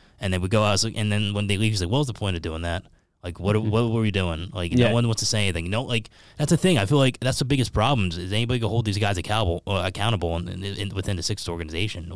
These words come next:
Speaker 1: I, hopefully Doc Rivers can come in and hold these guys accountable, hold guys like Ben. Like, "Listen, Ben, you gotta shoot the ball more." Like, I'm, I'm not, like, I'm not asking you to put up, you know, thirty-foot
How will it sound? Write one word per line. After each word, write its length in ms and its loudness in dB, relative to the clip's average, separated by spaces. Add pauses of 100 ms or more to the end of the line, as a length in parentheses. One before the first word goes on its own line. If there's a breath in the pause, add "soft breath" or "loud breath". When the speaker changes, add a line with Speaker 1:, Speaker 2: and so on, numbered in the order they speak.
Speaker 1:
I, 200 0
hopefully 320 2
Doc 240 2
Rivers 200 0
can 120 -4
come 180 0
in 160 2
and 180 -2 (360 loud breath)
hold 160 4
these 140 2
guys 200 4
accountable, 400 2
hold 160 0
guys 220 2
like 120 0
Ben. 280 2
Like, 240 0
"Listen, 160 -2
Ben, 160 -2
you 80 6
gotta 100 6
shoot 160 4
the 60 6
ball 180 2
more." 240 -4 (460 soft breath)
Like, 160 0
I'm, 200 2
I'm 140 4
not, 240 4
like, 240 0
I'm 80 2
not 180 2
asking 240 2
you 60 0
to 20 -2
put 120 2
up, 160 0
you 80 0
know, 160 0
thirty-foot 500 0